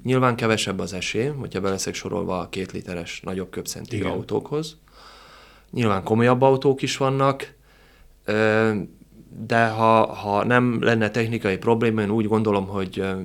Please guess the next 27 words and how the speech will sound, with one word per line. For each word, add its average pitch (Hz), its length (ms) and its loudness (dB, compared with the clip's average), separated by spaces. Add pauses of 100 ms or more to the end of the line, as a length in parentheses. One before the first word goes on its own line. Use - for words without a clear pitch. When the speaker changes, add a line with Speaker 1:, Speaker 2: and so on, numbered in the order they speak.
(140)
Speaker 1:
és - 140 -6
minden 113 260 0
versenyen 104 340 0
sikerül 92 400 -4
elindulni, 120 640 0 (340)
akkor 107 220 -2
egy 101 60 2
dobogót 101 420 0
nyugodtan 92 360 -6
Speaker 2:
Tehát 90 180 -12
Speaker 1:
megcélozhatok. 92 640 -6
Speaker 2:
minimum 135 260 8
a 101 100 -2
harmadik 104 420 -6
hely 104 140 -6
a 98 60 -6
bronzérem, 98 420 -8
Speaker 1:
Tehát 131 220 -2
Speaker 2:
az 95 140 -6
Speaker 1:
én 170 180 4
Speaker 2:
megvan, 147 160 2
Speaker 1:
úgy 135 80 4
Speaker 2:
ugye? 120 100 0
Speaker 1:
gondolom, 113 360 4
hogy 104 200 -2
az, 107 360 -2
ö, 98 220 0